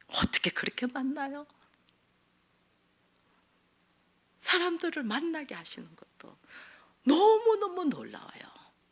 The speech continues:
하나님, 나의 누구랑 함께 내가 이 성숙된 인간으로 될 건가를 하나님 아시고,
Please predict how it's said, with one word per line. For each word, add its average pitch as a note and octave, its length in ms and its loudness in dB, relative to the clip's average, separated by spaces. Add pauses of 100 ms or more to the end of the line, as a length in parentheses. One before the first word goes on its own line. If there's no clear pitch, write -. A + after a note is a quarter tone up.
(120)
하나님, D#4+ 400 2
나의 C#4+ 440 2 (400)
누구랑 E4 520 6
함께 C4+ 500 -2 (360)
내가 F#3+ 420 6 (580)
이 F#3 400 2
성숙된 F#3 920 2
인간으로 E3+ 1200 0
될 D#3+ 360 2
건가를 D#3+ 340 -4
하나님 E3 340 -4
아시고, C#3+ 640 -4